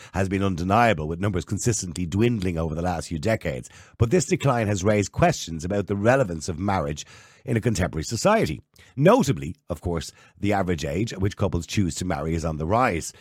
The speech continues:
In twenty twenty-one, it reached thirty-seven point four years for men, thirty-five point four for women, compared to thirty-four point six and thirty-two, respectively, back in two thousand eleven. So you can see that people are waiting longer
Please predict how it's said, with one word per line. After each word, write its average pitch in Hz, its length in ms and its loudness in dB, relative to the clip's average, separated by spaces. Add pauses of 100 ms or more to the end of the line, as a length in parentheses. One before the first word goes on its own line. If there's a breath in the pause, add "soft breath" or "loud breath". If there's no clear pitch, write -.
(120)
In 90 80 -4
twenty 87 280 0
twenty-one, 90 640 0
it 101 140 -4
reached 110 260 0
thirty-seven 104 800 0
point 90 280 -4
four 85 280 -2
years 92 420 2
for 82 120 -6
men, 104 340 2
thirty-five 98 640 -2
point 82 260 -4
four 90 360 0 (240 loud breath)
for 131 160 4
women, 147 300 6
compared 104 380 -2
to 101 60 -8
thirty-four 101 480 -2
point 95 240 -4
six - 240 0
and 160 100 -4
thirty-two, 151 400 0
respectively, 135 640 2 (240 loud breath)
back 131 200 2
in 131 100 -4
two 123 120 -2
thousand 104 300 0
eleven. 113 400 2 (240 loud breath)
So - 140 0
you 147 80 4
can 147 120 2
see 208 240 2
that 156 120 2
people 139 240 6
are 127 60 6
waiting 113 340 4
longer 123 500 4